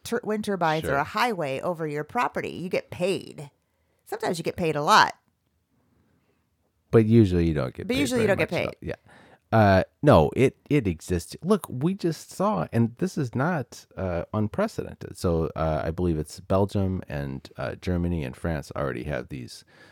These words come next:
Speaker 2: systems in place. So, um, any streaming service, video on demand streaming services that are offered in the Netherlands, so, you know, I'm talking to you, Netflix and Prime, uh,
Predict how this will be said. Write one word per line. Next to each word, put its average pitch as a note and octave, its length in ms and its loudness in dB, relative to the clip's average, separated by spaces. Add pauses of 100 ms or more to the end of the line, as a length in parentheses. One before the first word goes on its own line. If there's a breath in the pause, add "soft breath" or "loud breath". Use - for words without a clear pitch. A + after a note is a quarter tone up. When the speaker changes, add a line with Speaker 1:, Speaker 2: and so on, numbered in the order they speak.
Speaker 2:
systems - 460 -6
in - 80 -12
place. - 440 -4
So, F#2 400 4 (960)
um, E2+ 540 2 (540)
any C#3+ 560 2
streaming C#3 500 2
service, D#2 520 -2
video A#2 360 6
on A#2 120 4
demand G2+ 340 4
streaming C3+ 320 0
services - 680 -10 (520 soft breath)
that F2 200 4
are F#2+ 140 4
offered F#2 340 2
in G#2+ 80 4
the B2 80 2
Netherlands, G2 580 -2
so, C#2+ 400 -2
you C#2 80 -6
know, B1+ 120 -6
I'm C#2+ 120 -6
talking D#2+ 340 -2
to D2 60 -4
you, D2+ 140 -2
Netflix D2 680 -6
and D2+ 320 -4
Prime, C#2+ 420 -4 (640 loud breath)
uh, F2 480 2